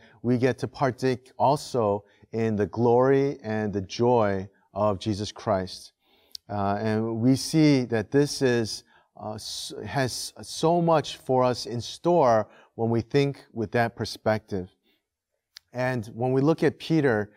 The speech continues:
in his writings, uh, we can see just how much, uh, he's changed. Uh, because if you remember when he was with Christ, there, when he was a disciple of Jesus, uh, if you remember when Jesus talked about how he will suffer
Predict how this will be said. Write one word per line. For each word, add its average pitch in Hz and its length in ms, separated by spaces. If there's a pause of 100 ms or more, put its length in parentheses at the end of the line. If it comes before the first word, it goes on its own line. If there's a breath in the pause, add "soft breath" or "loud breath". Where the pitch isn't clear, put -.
(240 soft breath)
in 120 140
his 113 180
writings, 117 640 (100)
uh, 101 80
we 117 200
can 127 160
see 151 500 (320 soft breath)
just 139 240
how 135 220
much, 131 400 (100)
uh, 101 120
he's 120 360
changed. - 720 (440 soft breath)
Uh, 98 120
because 135 320
if 147 120
you 170 100
remember 151 560
when 117 280
he 156 220
was 143 300 (200 soft breath)
with 139 260
Christ, 120 720
there, 113 400
when 117 240
he 113 140
was 131 260 (220 soft breath)
a 117 100
disciple 127 680
of 104 160
Jesus, 117 720 (460 soft breath)
uh, 113 60
if 113 140
you 143 80
remember 147 440
when 127 340 (240 soft breath)
Jesus 160 360
talked 156 300
about 135 420
how 139 260
he 156 220
will 143 120
suffer 131 680